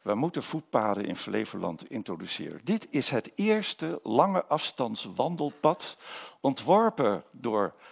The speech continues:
architecten en stedenbouwkundigen in oostelijk Flevoland.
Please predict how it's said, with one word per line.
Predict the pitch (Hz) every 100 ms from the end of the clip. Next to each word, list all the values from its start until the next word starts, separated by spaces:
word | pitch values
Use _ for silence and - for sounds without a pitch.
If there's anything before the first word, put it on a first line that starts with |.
| _ -
architecten | 117 - - 160 - 113
en | 92
stedenbouwkundigen | 90 - 123 104 98 - 127 143 165 165 180 - - - - - _ _ -
in | 165 165 170
oostelijk | - 156 - - 120
Flevoland. | - - 120 110 98 92 80 69 - -